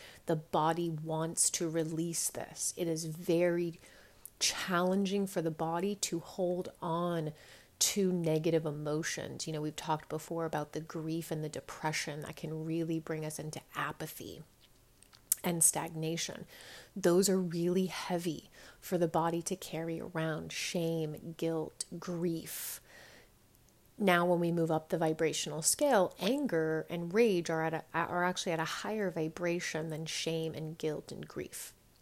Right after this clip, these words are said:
because they're stronger and they're holding, they're holding a bit more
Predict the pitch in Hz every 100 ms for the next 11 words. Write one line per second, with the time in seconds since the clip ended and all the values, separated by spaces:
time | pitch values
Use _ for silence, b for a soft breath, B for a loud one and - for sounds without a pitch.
0 | _ - - - - - - 196 190 180
1 | 185 175 - - 202 196 196 180 175 170
2 | 170 - 196 190 175 B B B B 208
3 | 165 240 233 226 190 - 180 175 165